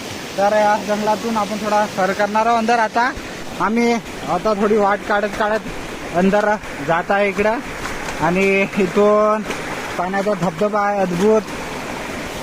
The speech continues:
हे छोटे छोटे झरणे आमचे आम्हाला जीवन शिकवतात. हा, आणि हा जिवंत राहण्यासाठी सातत्याने प्रयत्न करणारी स्वच्छता मित्र टीम.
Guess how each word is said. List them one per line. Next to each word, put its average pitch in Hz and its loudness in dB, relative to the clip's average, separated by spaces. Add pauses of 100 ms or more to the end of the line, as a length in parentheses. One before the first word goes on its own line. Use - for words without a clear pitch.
(1600)
हे 180 2
छोटे 208 2
छोटे 240 2
झरणे 214 2 (340)
आमचे 196 0 (1000)
आम्हाला 214 2
जीवन 208 2
शिकवतात. 214 2 (720)
हा, 214 0 (140)
आणि 214 2 (840)
हा 254 0
जिवंत 254 2
राहण्यासाठी 220 0
सातत्याने 208 0
प्रयत्न 202 0
करणारी 202 0
स्वच्छता 190 0
मित्र 190 0
टीम. 240 2